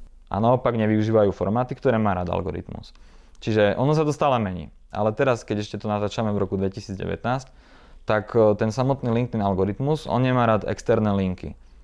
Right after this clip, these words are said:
Lebo on chce, aby ty si to konzumovala priamo na tom LinkedIne. Na druhej strane, on má rád, e, médiá, ktoré on označuje ako rich media. Že sú to také bohaté médiá. A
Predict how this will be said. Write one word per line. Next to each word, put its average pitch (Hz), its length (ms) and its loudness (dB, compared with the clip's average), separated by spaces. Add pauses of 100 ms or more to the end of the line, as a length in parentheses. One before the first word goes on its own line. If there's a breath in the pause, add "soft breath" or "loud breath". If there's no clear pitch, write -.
(100)
Lebo 143 320 2
on 120 240 2
chce, 139 160 4
aby 120 240 2
ty 131 80 -4
si 120 240 -4
to 107 160 2
konzumovala 110 560 2
priamo 104 240 2
na 95 160 -2
tom 98 160 -2
LinkedIne. - 480 -6 (1120 soft breath)
Na 104 160 2
druhej 135 320 4
strane, 113 640 2
on 135 160 2
má 127 160 4
rád, 113 400 4
e, - 40 -16 (680)
médiá, 113 560 2
ktoré 101 800 2
on 120 160 0
označuje 104 400 -2
ako 98 240 0
rich 101 160 -2
media. 92 400 -4 (560)
Že 92 80 -8
sú - 160 -16
to 101 80 -4
také - 80 -4
bohaté 92 400 2
médiá. 87 400 -6 (720 soft breath)
A 98 120 2